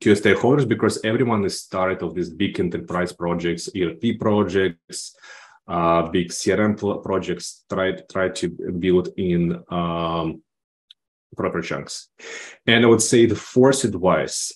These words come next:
uh, once, like, you should consider who is doing this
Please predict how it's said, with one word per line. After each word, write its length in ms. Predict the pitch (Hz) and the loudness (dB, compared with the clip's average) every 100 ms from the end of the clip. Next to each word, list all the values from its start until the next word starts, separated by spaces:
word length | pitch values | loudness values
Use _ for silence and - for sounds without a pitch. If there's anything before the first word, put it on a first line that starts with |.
| 101 | -2
uh, 500 | 95 92 95 92 95 | 2 4 4 2 0
once, 540 | 98 101 107 104 - - | 0 0 0 -2 -8 -12
like, 240 | - - | -14 -6
you 160 | 107 120 | 2 4
should 280 | 127 107 | 4 2
consider 840 | - 98 - 151 117 101 98 101 - _ _ _ | 2 0 4 4 6 8 6 2 -6 _ _ _
who 320 | 120 120 123 127 | 4 6 8 6
is 300 | 113 92 87 | 4 0 2
doing 420 | 101 101 101 90 | 2 4 2 0
this 480 | 92 87 - - | -2 -2 -6 -12